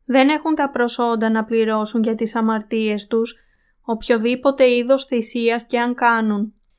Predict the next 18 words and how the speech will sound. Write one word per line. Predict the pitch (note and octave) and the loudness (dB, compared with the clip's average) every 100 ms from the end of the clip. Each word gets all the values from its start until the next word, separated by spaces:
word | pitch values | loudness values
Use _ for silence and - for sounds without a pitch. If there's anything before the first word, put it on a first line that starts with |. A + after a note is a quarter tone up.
| _ _ - | _ _ -2
Το | A#3+ | 2
μόνο | A#3+ B3+ C#4+ D#4 | 4 4 2 0
που | D4 | 2
μπορούν | B3+ A#3+ A#3+ B3 | 4 4 4 2
να | C4 | 2
κάνουν | C4 A#3+ A#3+ C4 | 2 0 0 0
οι | B3+ | 0
αμαρτωλοί | B3 A3+ A3+ A3 A3 G#3+ G#3+ A3+ - _ _ | 0 -2 -2 -2 -2 0 0 -2 -8 _ _
είναι | - B3 C4+ | 0 2 4
να | D4 C#4+ | 2 0
πιστέψουν | B3+ B3 A3+ A3 - C4+ | -2 -2 -2 -2 -2 -2
στην | C4+ C#4 | -2 -2
σωτηρία | C4+ B3+ A#3 A3 G#3+ G#3+ A3+ | 0 0 0 2 0 0 -2
μέσω | A3+ A#3 C4+ | -2 -4 -6
της | C4+ C4 | -4 -4
συγχώρεσης | B3+ A#3 A3+ A3 A3 A3+ A#3+ | -4 -6 -2 -2 -2 -4 -6
των | B3 A#3+ | -4 -2
αμαρτιών. | A3+ A3 A3 A#3 A3+ A3 G#3 G#3 | 0 -2 -2 -2 0 -2 -4 -8